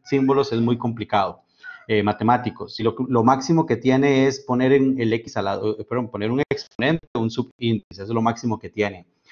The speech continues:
Y así, y en todas es igual. Entonces, pero lo que un-, lo que yo hago es, es jugarle, jugarle en el sentido de que no pongo la integral acá, sino lo que hago es que la integral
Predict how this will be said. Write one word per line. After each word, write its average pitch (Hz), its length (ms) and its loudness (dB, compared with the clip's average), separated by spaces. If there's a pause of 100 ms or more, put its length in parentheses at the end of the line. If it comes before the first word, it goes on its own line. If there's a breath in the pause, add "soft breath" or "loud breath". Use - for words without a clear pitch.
(240 loud breath)
Y 120 100 2
así, 117 260 4
y 131 100 4
en 123 200 4
todas 170 280 4
es 175 120 -2
igual. 113 380 0 (400 soft breath)
Entonces, 147 520 0
pero 190 160 4
lo 202 180 4
que 196 60 -2
un-, 185 260 2
lo 131 140 2
que 117 140 0
yo 156 160 4
hago 170 320 4
es, 147 180 -2 (180)
es 123 160 -4
jugarle, 101 540 -6
jugarle 123 640 -2 (220 soft breath)
en 113 100 -6
el 110 80 -6
sentido 120 400 0
de 139 160 4
que 110 120 -2
no 127 260 2
pongo 151 300 2
la 156 100 2
integral 151 460 2
acá, 160 280 0
sino 117 180 -4
lo 117 140 -4
que 131 100 -2
hago 131 260 2
es 135 160 -4
que 98 100 -10
la 95 60 -8
integral 98 680 -6